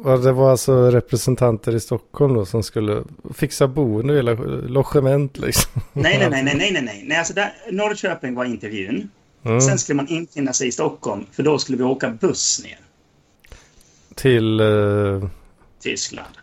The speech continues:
Speaker 1: till lägret, höll jag på att säga, liksom.
Speaker 2: Ja, arbetslägret.
Speaker 1: <laughs>
Speaker 2: Ja,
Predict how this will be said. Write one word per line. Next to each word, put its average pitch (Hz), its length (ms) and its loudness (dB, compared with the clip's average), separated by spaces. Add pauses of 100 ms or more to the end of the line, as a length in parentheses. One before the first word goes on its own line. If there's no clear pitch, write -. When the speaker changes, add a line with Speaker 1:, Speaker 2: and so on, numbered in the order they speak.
(100)
Speaker 1:
till 113 200 -2
lägret, 104 540 2
höll 110 100 -4
jag 110 100 -2
på 104 60 -2
att 98 60 -2
säga, - 220 -2
liksom. - 380 0
Speaker 2:
Ja, 135 380 4
arbetslägret. - 880 -2
Speaker 1:
<laughs> - 540 -4 (1080)
Speaker 2:
Ja, 131 140 0